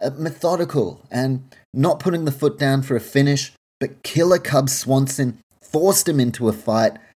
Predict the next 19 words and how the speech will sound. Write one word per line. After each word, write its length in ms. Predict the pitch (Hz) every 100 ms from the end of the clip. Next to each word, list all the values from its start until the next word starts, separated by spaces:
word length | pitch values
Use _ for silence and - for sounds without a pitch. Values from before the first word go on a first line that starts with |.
| _
and 360 | 117 123 123 110 _
full 240 | 170 185
credit 360 | 180 175 156 131
to 60 | 131
both 360 | - 131 135
of 60 | 135
these 200 | 127 113
guys. 400 | 131 120 120 120 _ _ -
They 100 | 110
put 300 | - - 175
on 160 | 175 151
a 60 |
show, 400 | 135 - 127 123 120 _ _ -
but 180 | 110 -
Jonathan 580 | 156 160 196 - 180 156
the 60 |
Dragon 600 | 101 - 127 139 147 156
Martinez 800 | 135 123 - - 151 156 123 113 - _ -
with 180 | 113